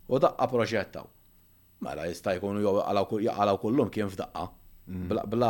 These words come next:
Speaker 1: folder xej, jidher li bla planning.
Speaker 2: U l-Kunsill qed jispiċċa jaqla daqqa ta' ħarta, xi, il-Kunsill fl-aħħar mill-aħħar,
Speaker 1: Ah, mhux hekk
Speaker 2: laqas
Speaker 1: je-
Speaker 2: li jgħidu fil-verità,
Speaker 1: La, laqas
Speaker 2: il
Speaker 1: li jgħidu,
Speaker 2: Kunsill
Speaker 1: eh, u qed jeħelu.
Speaker 2: Qed jeħelu, qed je-,
Speaker 1: <laughs>
Speaker 2: u,
Speaker 1: Folder
Speaker 2: u dik kienet waħda mill-affarijiet li kważi kważi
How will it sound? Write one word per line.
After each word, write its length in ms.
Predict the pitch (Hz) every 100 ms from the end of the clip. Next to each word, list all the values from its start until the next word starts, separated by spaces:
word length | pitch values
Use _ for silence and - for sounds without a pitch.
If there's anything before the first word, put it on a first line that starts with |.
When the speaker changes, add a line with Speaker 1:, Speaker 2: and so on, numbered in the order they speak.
| 101
Speaker 1:
folder 420 | 120 110 98 107
xej, 380 | 101 113 107 101
jidher 380 | 98 85 120 82
li 80 | 82
bla 160 | 80 87
planning. 440 | 101 110 170 139
Speaker 2:
U 80 | 160
l-Kunsill 480 | 139 135 123 180 156
qed 140 | 117 120
jispiċċa 460 | 113 - 139 139
jaqla 240 | 120 107 110
daqqa 220 | 98 113
ta' 140 | 104 95
ħarta, 380 | 127 113 139 143
xi, 100 | 120 101 95 -
il-Kunsill 560 | - 85 82 78 131 80
fl-aħħar 380 | - 78 98 90
mill-aħħar, 340 | 76 117 123
Speaker 1:
Ah, 60 | 104
mhux 160 | 85 226
hekk 100 | -
Speaker 2:
laqas 100 | 107
Speaker 1:
je- 60 |
Speaker 2:
li 120 | 98 95
jgħidu 320 | 95 98 110 165
fil-verità, 560 | 151 95 95 95 98 117 147 156
Speaker 1:
La, 160 | 131 123
laqas 240 | - 123 123
Speaker 2:
il 100 | 113
Speaker 1:
li 60 |
jgħidu, 300 | 101 95 180
Speaker 2:
Kunsill 260 | 175 107 -
Speaker 1:
eh, 80 | -
u 80 |
qed 200 | 147 143 156
jeħelu. 240 | 180 110 -
Speaker 2:
Qed 240 | - 143
jeħelu, 400 | 156 160 156 190
qed 220 | 127 120 131
je-, 100 | 139 107
Speaker 1:
<laughs> 60 |
Speaker 2:
u, 60 | 160
Speaker 1:
Folder 320 | 143 139 127
Speaker 2:
u 40 | 156
dik 120 | 139
kienet 280 | 151 143 175
waħda 260 | 160 147 135
mill-affarijiet 720 | 127 123 120 131 113 143 127
li 160 | 104 110 113 117 120 117 -
kważi 280 | - 98
kważi 280 | 113 120 131